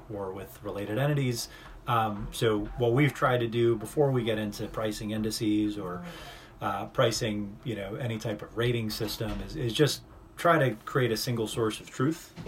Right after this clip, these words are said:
uh, with our Agora data library and, and with what we've been doing with this disclosures registry. Uh, and once we actually have some level of consistency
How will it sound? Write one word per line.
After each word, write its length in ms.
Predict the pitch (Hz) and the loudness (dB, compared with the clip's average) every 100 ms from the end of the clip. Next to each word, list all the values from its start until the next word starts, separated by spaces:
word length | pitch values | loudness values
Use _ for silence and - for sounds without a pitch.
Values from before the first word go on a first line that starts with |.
| - | -4
uh, 380 | 113 107 107 101 117 | -2 0 -2 -2 -4
with 240 | 110 107 | -4 0
our 260 | 110 107 107 104 | 2 2 0 -4
Agora 460 | 110 113 113 110 | -2 0 2 0
data 240 | 107 110 110 | -2 -4 0
library 640 | 110 110 113 113 156 170 | 0 0 -2 -2 0 -2
and, 240 | 104 101 110 | -4 -8 -10
and 320 | 98 95 107 | -10 -10 -12
with 140 | 107 | -8
what 140 | 117 104 | -8 -8
we've 120 | 101 | -10
been 120 | 104 | -8
doing 220 | 104 104 | -6 -6
with 100 | 101 | -8
this 180 | 104 - | -10 -12
disclosures 500 | 110 110 107 101 90 | -8 -6 -4 -6 -8
registry. 500 | 98 98 101 104 123 - - - - - - | -8 -8 -10 -8 -10 -12 -20 -18 -20 -14 -6
Uh, 140 | 113 - | -6 2
and 100 | 135 | 6
once 260 | 151 - | 6 4
we 100 | 147 | 2
actually 400 | 131 120 127 110 | 4 2 0 -2
have 420 | 107 123 120 120 113 | -2 -2 0 0 -2
some 320 | 135 117 113 | -2 -2 0
level 280 | 110 110 107 | -2 0 -2
of 100 | - | -4
consistency 840 | 101 - 107 113 107 107 101 104 | -8 -6 -6 -6 -6 -4 -4 -8